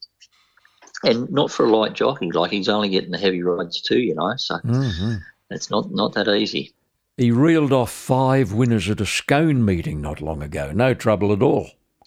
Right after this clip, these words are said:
Speaker 1: Yeah, no, yeah, that's right. He, uh, he's very competitive, um, and, and always as a kid he was competitive, whatever he was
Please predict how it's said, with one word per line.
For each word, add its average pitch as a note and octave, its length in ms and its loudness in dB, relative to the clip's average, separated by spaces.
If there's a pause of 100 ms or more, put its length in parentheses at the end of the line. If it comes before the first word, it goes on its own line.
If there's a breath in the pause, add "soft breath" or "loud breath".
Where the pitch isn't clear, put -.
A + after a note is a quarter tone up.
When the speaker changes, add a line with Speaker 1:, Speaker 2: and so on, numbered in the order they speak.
(500)
Speaker 1:
Yeah, - 260 -2
no, F#2+ 140 -2 (160)
yeah, F#2+ 280 0
that's F#2 240 -2
right. F2 260 0 (280)
He, F#2 300 -2
uh, - 120 -4 (840 loud breath)
he's G2 160 -2
very G2+ 260 4
competitive, F#2 680 0 (180)
um, F2+ 260 -2
and, F#2+ 280 -2
and G#2+ 160 2
always B2+ 400 4
as A2 100 -2
a G2+ 80 2
kid G#2+ 240 2
he G2 100 2
was F2 120 0
competitive, F#2 640 -4
whatever F2+ 260 2
he F2 80 -8
was F2 160 -14